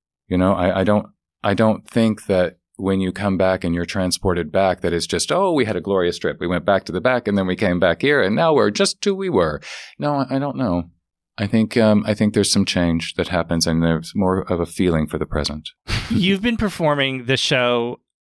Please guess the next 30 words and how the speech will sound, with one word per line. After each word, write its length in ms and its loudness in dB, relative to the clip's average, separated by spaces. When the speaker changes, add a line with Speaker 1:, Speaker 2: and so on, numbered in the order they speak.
Speaker 2:
in 280 0
the 280 0
eighteen 600 -2
thirty-two 800 0
parlors 760 0
of 340 0
the 80 0
Merchant's 480 -2
House 540 -2
Museum 580 0
for, 460 0
lo, 340 0
these 220 0
ten 200 0
years 300 -2
now. 340 0
And 380 -2
I 120 -4
just 160 -8
did 120 -2
a 60 -2
recent 420 -2
show 400 2
on 160 -2
the 60 0
Merchant's 460 0
House. 380 0
We 180 -2
are, 340 0
we 420 -8